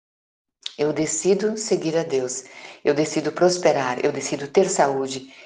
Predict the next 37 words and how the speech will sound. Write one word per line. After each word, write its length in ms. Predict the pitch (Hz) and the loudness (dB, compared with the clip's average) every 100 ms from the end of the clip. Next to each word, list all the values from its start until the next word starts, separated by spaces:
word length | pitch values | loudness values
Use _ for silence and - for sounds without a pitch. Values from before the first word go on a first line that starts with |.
| - | 0
eu 120 | 151 | 0
decido 400 | 156 - 156 151 | 0 -4 -4 -4
viver 600 | 151 165 170 190 202 - | -2 6 10 10 8 2
num 140 | 190 175 | 0 0
mundo 340 | 151 151 160 | 0 -2 -4
novo. 480 | 147 127 123 135 131 - - - | -2 -2 0 -2 -4 -12 -20 -8
E 80 | |
não 240 | 165 170 160 | -4 -2 -2
olhe 540 | 151 165 185 170 151 | -2 0 0 -4 -8
mais 320 | 135 127 127 | -10 -10 -10
para 220 | - 127 123 | -6 -6 -6
o 40 | |
mundo 240 | - - | -8 -8
velho, 140 | 123 131 | -6 0
mas 140 | 160 | 2
não 120 | 180 | 4
olhe, 320 | 165 175 190 196 | 8 8 8 6
não 220 | 196 156 | 4 6
ouça, 320 | 160 185 180 | 6 6 4
não 140 | 175 | -2
queira 340 | 180 196 208 254 | 4 8 8 8
saber. 640 | 233 165 151 147 147 - _ _ _ _ _ _ _ _ _ _ _ _ _ _ - | 2 0 2 2 0 -8 _ _ _ _ _ _ _ _ _ _ _ _ _ _ -8
Arranque 680 | - - 165 196 208 202 143 139 | -4 -2 2 2 2 -2 -6 -6
isso 200 | 135 - | -8 -6
das 220 | 135 131 | -6 -2
suas 300 | - 131 131 | -2 -4 -4
células. 840 | - - 120 117 117 117 - - _ _ _ _ _ _ - _ - | -4 -2 -6 -6 -10 -12 -14 -16 _ _ _ _ _ _ -20 _ -6
Gente, 320 | 139 175 175 | 0 0 0
não 200 | 175 165 | 0 4
é, 380 | 190 220 - - | 6 6 4 0
é 80 | 170 | 2
brincadeira 720 | 165 185 226 220 170 147 147 | 6 6 6 4 4 6 6
vocês 260 | 143 143 - | 2 -4 -2
fazerem 360 | 156 156 156 | 0 2 0
um 60 | 156 | 0
trabalho 440 | 151 143 147 151 | 0 4 4 4
lindo 600 | 147 156 196 202 202 202 | 0 2 4 6 6 4